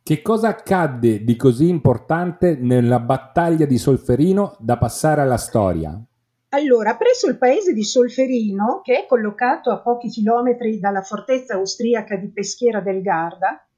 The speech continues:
Speaker 2: eh, in provincia di Verona, si svolse la battaglia decisiva della seconda guerra di indipendenza italiana, dove le truppe francesi, alleate dei Savoia,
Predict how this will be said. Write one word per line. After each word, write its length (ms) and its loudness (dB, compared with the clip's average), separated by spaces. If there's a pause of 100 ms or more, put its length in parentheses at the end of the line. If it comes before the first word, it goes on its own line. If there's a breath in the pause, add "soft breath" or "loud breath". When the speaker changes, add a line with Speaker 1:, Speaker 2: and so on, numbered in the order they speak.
(240)
Speaker 2:
eh, 340 0
in 120 -4
provincia 360 -4
di 120 -4
Verona, 580 0 (380)
si 240 -2
svolse 800 0
la 120 0
battaglia 640 -2
decisiva 600 -2
della 200 0
seconda 480 0
guerra 380 0
di 100 -12
indipendenza 800 -2
italiana, 720 -4 (580)
dove 240 0
le 160 2
truppe 320 0
francesi, 840 -2
alleate 480 -2
dei 160 -8
Savoia, 680 -2